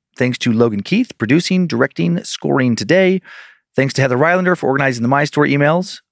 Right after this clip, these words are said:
book editor Drew Atana for polishing and preparing listener stories for book number five. Thanks to producer Olivia Lee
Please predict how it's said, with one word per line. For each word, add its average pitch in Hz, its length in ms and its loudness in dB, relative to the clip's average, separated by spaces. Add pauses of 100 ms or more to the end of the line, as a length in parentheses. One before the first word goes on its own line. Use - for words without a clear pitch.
(120)
book 113 260 -2
editor 143 280 0
Drew 120 220 2
Atana 160 460 0 (160)
for - 80 -6
polishing 131 380 0
and 117 60 -2
preparing 127 460 0 (120)
listener 139 340 0
stories 151 420 0
for - 120 -10
book 101 180 -4
number 87 160 -6
five. 147 480 0 (480)
Thanks 117 260 0
to - 80 -8
producer 110 380 0
Olivia 95 320 0
Lee 135 360 0